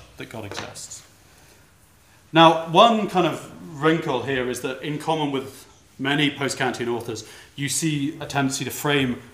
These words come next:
claims about content in terms of claims about objects. Okay, so he talks about primary, secondary objects, he's talking about types of content. And it seems to me that what he's claiming in this passage,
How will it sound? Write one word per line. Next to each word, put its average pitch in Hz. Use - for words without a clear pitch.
claims 139
about 120
content 143
in -
terms 123
of 117
claims 120
about 110
objects. 113
Okay, 110
so 107
he 117
talks 113
about 110
primary, 117
secondary 110
objects, 117
he's -
talking -
about 117
types -
of -
content. -
And 165
it 185
seems 240
to 254
me 226
that 185
what 175
he's 165
claiming 240
in 151
this 127
passage, 131